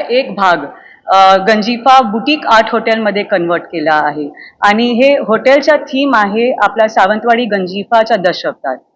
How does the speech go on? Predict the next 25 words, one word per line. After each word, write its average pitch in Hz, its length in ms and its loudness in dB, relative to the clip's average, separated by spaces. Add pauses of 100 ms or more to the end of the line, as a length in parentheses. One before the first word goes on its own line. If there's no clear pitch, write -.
(340)
तर 233 100 4
आज 214 340 2
आपल्याकडे 226 640 0
जे 202 200 -6
पण 262 400 -2 (100)
लोक 208 240 -2
राहायला 214 680 2
येत 175 200 -2
आहे, 160 240 -2 (280)
नॅशनल 196 400 0
क्राऊड 190 320 0
आहे, 185 140 -2
इंटरनॅशनल 196 600 -4
क्राऊड 175 280 -2
आहे, 175 180 -4
यूकेचे 202 520 -8
लोक 185 180 -4
येते 180 240 -6
आहे, 175 100 0 (400)
अमेरिकाचे 233 640 0
येते 175 220 -6
आहे 165 240 -4 (360)
आणि 254 200 -2
सगळ्यांना 285 560 2
आज 240 320 2